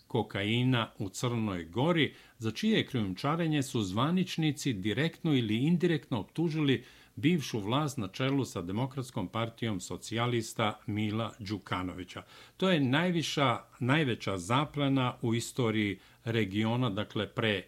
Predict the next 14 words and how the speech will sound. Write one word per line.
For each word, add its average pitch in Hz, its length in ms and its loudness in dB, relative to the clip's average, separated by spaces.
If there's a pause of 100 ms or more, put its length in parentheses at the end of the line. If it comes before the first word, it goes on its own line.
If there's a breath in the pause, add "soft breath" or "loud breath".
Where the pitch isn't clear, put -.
deset 98 460 -4
dana. 131 480 0 (240 loud breath)
I 151 60 0
s 127 80 -6
tim 220 180 2
u 131 60 2
vezi, 170 480 2 (340 loud breath)
um, 135 580 0
State 190 340 -2
Department 156 760 0
je 143 100 4
zabranio 127 880 2
crnogorskim 113 1200 0 (180)
moreplovcima 135 1200 0